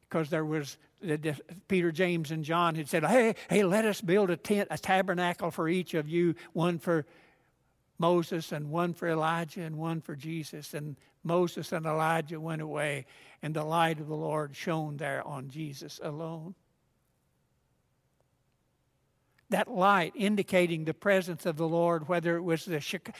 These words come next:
it's called the Shekinah, the glory of God, the presence of God was there. Now, knowing his Old Testament like he did,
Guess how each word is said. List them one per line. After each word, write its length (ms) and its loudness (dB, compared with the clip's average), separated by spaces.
it's 180 0
called 300 0
the 60 -2
Shekinah, 800 -2
the 100 -6
glory 480 -2
of 100 -8
God, 500 -8
the 100 -6
presence 520 0
of 140 -10
God 400 -6
was 260 -2
there. 500 0
Now, 320 -4
knowing 300 4
his 180 2
Old 260 -2
Testament 500 -2
like 240 0
he 120 -8
did, 500 -6